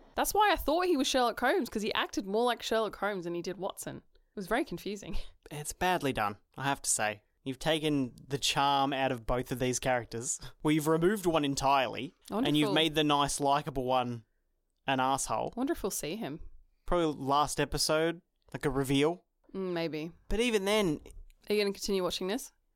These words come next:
Speaker 2: No.
Speaker 1: No, me neither. No way. Waste time. <laughs>
Speaker 2: Sherlock Holmes would have worked this out in one second. So you're just watching these teens run around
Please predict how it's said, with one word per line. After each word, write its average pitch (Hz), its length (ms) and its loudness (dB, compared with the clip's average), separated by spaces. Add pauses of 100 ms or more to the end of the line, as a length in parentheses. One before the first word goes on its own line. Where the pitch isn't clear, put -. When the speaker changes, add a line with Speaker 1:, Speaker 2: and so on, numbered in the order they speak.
(100)
Speaker 2:
No. 247 500 4
Speaker 1:
No, 185 180 -4
me 175 120 -8
neither. - 360 -10
No 175 160 -2
way. 143 160 -8 (440)
Waste 185 280 -2
time. 185 200 -2 (200)
<laughs> - 200 -4
Speaker 2:
Sherlock 247 360 2
Holmes 240 220 2
would 226 80 0
have 220 60 2
worked 214 200 2
this - 160 -2
out 202 140 4
in 190 180 2
one 196 300 2
second. 151 760 -2 (180)
So - 140 -4
you're 196 120 4
just 214 240 0
watching 196 400 0
these 180 220 2
teens 190 380 2
run 175 280 0
around 170 720 2